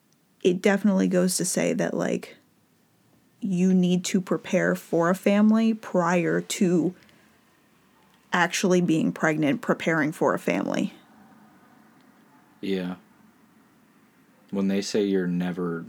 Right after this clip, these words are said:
Speaker 2: really prepared, like, it's
Speaker 1: N-
Speaker 2: because you started too late.
Speaker 1: Yeah. Yeah,
Speaker 2: Th-,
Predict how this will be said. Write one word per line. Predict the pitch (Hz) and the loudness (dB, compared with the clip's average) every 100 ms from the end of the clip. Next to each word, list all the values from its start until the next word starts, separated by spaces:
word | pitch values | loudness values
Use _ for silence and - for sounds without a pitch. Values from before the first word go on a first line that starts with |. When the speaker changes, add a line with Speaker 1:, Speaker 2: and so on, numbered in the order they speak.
| - | -12
Speaker 2:
really | 98 92 92 95 | -4 -2 -2 -4
prepared, | 92 - 82 92 87 92 98 | -6 -8 -6 -4 0 0 0
like, | 92 82 - - _ _ _ _ _ _ _ | -2 -4 -8 -20 _ _ _ _ _ _ _
it's | 98 208 | 0 0
Speaker 1:
N- | - - | -2 0
Speaker 2:
because | 120 113 120 107 | 2 4 4 4
you | 101 | 2
started | 98 - 95 87 85 | 0 0 0 0 -2
too | - 85 | -4 -4
late. | 76 71 - - _ | -4 -6 -10 -18 _
Speaker 1:
Yeah. | 196 202 156 - - _ _ _ _ _ _ _ - | 2 2 2 -4 -10 _ _ _ _ _ _ _ 0
Yeah, | 180 | 2
Speaker 2:
Th-, | 160 | 2